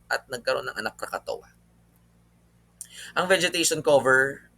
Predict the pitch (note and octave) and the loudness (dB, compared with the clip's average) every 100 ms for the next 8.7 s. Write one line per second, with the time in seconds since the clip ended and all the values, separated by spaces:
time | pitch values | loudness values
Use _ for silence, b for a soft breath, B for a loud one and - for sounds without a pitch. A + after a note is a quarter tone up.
0 | - A2 A#2+ A#2 A#2 G#2+ G2+ F#2+ - F#2+ | -14 -8 -8 -4 -2 -2 -2 -4 -4 -6
1 | - F#2+ G2 G2 F#2+ G#2 G2 G#2 G#2 G2+ | -4 0 0 -2 -4 0 0 0 -2 -4
2 | G2+ F2 F#2 F#2+ G#2 B2+ C#3+ B2 A#2+ G#2 | -6 -10 -10 -12 -8 -8 -8 -4 -4 -2
3 | F#2+ - F2 F2+ E2 - _ _ b b | -4 -2 -2 -2 -8 -14 _ _ b b
4 | b - C3 A#2+ B2 G#2+ F#2+ G2+ - A#2+ | b -12 -2 4 6 6 0 -4 -10 -12
5 | A#2+ E2+ F#2 E2 D#2+ D#2 C2 - - C3+ | -10 -10 -10 -8 -10 -10 -18 -16 -6 -6
6 | E3 E3 D#3 D#3+ D3 A#2+ A#2 A#2 G#2+ G#2+ | -4 -4 -2 -2 2 4 4 2 -6 -4
7 | A2 - G#2 F#2+ F2+ G2 - _ _ _ | -6 -6 -10 -8 -10 -10 -12 _ _ _
8 | _ _ F#2 F#2 D#2+ - - | _ _ -8 -4 -4 -4 -14